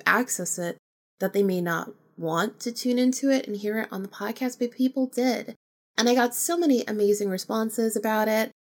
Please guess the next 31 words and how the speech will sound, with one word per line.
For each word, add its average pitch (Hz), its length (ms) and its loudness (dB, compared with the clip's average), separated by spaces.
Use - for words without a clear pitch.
A 233 120 6
lot 214 240 8
of 226 120 2
people 233 560 2
thought - 380 0
my 196 260 0
unfiltered 208 680 2
self 202 440 0
was 185 140 0
amazing. 196 560 4
<laughs> 320 160 10
Which, 403 180 8
thank 392 300 8
you 349 80 6
very 311 100 6
much. 240 300 4
I 349 160 6
like 214 180 4
to 185 80 -10
believe 175 320 0
that 175 260 -2
I'm 180 280 0
also 233 360 4
amazing, 170 460 -2
but, 196 340 2
um, 233 400 8
you 294 100 6
know, 269 340 6
like 233 200 4
I 226 80 6
said 190 440 2